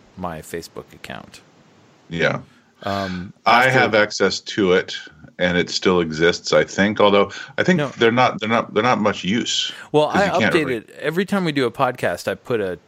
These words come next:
Speaker 1: post about it on the
Speaker 2: Oh.
Speaker 1: Facebook page, just for those people who might be following us that way. But, uh, yeah, it, I think you have to pay to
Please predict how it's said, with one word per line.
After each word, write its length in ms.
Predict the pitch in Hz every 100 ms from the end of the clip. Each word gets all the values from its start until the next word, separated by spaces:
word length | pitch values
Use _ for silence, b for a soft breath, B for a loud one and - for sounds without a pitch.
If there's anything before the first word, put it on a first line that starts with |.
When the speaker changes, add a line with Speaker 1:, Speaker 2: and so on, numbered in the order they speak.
| _ -
Speaker 1:
post 380 | 107 98 -
about 340 | - 92 87 82
it 180 | 76 -
on 180 | 90 85
the 60 |
Speaker 2:
Oh. 20 | -
Speaker 1:
Facebook 460 | 95 78 90 -
page, 400 | - 52 - -
just 300 | - 107 -
for 160 | - 98
those 160 | 90 -
people 300 | 98 - 90
who 120 | 92
might 220 | 92 85
be 80 | 85
following 480 | - 90 87 80 76
us 140 | -
that 240 | 85 80 73
way. 220 | 62 60 B B B B B - - -
But, 360 | - 110 107 -
uh, 380 | 107 101 98 95
yeah, 360 | 127 151 151 135
it, 260 | 127 127 - - - - - - 76
I 80 | 123
think 200 | 147 131
you 80 | 123
have 120 | 107
to 80 | 104
pay 360 | - 117 107
to 180 | 98 98